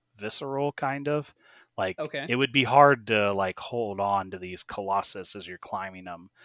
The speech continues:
Speaker 1: And there's very little story. There's, the game does not tell you how to do anything. But
Speaker 2: Huh.
Speaker 1: man, that's,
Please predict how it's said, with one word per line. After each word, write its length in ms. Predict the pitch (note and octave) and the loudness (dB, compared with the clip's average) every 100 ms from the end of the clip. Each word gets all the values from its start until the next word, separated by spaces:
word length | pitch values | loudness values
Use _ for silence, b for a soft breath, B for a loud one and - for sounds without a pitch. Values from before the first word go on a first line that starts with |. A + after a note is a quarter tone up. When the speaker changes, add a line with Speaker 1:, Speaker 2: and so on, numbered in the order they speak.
| B B B B | B B B B
Speaker 1:
And 100 | G#2 | -4
there's 240 | G#2 G2 F#2+ | -2 -2 -4
very 400 | G2 A#2 D3+ D3 | 4 6 6 4
little 240 | C3 A#2 | 2 0
story. 720 | - - G#2+ G2+ F2+ E2+ F2 _ _ _ _ F#2+ | -2 -4 -6 -4 -6 -8 -12 _ _ _ _ -10
There's, 400 | F#2+ F2+ - - G#2 | -10 -8 -12 -14 -8
the 100 | G2+ | 0
game 260 | A2+ A#2 A2 | 2 2 0
does 140 | G2+ | -2
not 200 | A2+ C3+ | -2 -2
tell 160 | - A#2+ | -2 -2
you 140 | G#2+ | 0
how 100 | A2 | -2
to 60 | F#2+ | -4
do 200 | G#2 G2+ | -6 -6
anything. 600 | G2 F2+ - D#2+ F2 _ _ _ _ _ _ | -6 -10 -14 -18 -20 _ _ _ _ _ _
But 180 | G#2+ - | -6 -2
Speaker 2:
Huh. 60 | - | 2
Speaker 1:
man, 440 | A#2+ G#2+ G2 F2+ | 6 6 4 2
that's, 340 | A2 A#2 - | 2 4 0